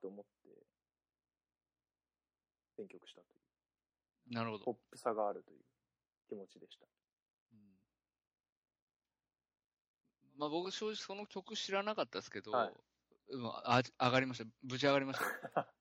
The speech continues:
Speaker 1: <laughs> それは良かったっす。
Speaker 2: <laughs> 何よりも、
Speaker 1: な-、何よりっす。
Speaker 2: 何よりも、陽太さんの、
Speaker 1: はい。
Speaker 2: あの、ル-、ルックスです。
Speaker 1: はい。
Speaker 2: み-、見てくれがね。<laughs> 相当来てましたよ。
Speaker 1: あれね、相当重いっすよ。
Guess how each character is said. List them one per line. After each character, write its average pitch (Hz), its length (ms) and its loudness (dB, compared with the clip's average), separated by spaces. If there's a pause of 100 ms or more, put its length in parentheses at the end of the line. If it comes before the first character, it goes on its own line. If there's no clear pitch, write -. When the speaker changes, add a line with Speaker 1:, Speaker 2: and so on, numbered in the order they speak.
Speaker 1:
<laughs> 123 320 2
そ 156 80 6
れ 143 60 8
は - 120 4
良 143 80 4
か 123 100 2
っ - 80 -4
た - 80 -18
っ - 40 -14
す。 - 260 -8
Speaker 2:
<laughs> - 680 -6 (680)
何 160 320 8
よ 156 120 6
り 151 80 2
も、 143 320 2
Speaker 1:
な-、 135 120 0
何 135 80 0
よ 107 100 0
り 98 60 -6
っ - 20 -12
す。 - 40 -6
Speaker 2:
何 170 160 4
よ 170 120 0
り 170 40 -2
も、 180 120 4
陽 180 160 8
太 185 160 8
さ 156 120 8
ん 143 80 2
の、 165 180 4
Speaker 1:
は 151 120 6
い。 123 40 6
Speaker 2:
あ 117 80 4
の、 113 320 0
ル-、 131 140 -2 (460)
ル 147 140 2
ッ 131 120 -4
ク 165 100 0
ス 156 140 -2
で 143 120 4
す。 120 60 0
Speaker 1:
は 107 120 2
い。 98 60 -14
Speaker 2:
み-、 131 160 2 (100)
見 139 120 0
て 175 160 10
く 180 140 2
れ 175 120 12
が 160 120 8
ね。 165 100 -6 (220)
<laughs> - 400 4 (1000)
相 180 460 4 (120)
当 165 440 4
来 - 100 0
て 143 100 4
ま 104 140 -2
し - 60 -6
た 127 80 6
よ。 139 60 10
Speaker 1:
あ 151 60 6
れ 190 140 2
ね、 180 400 2 (120)
相 180 160 2
当 190 180 6
重 185 220 2
い 165 60 0
っ 127 40 -6
す - 180 -16
よ。 - 160 -12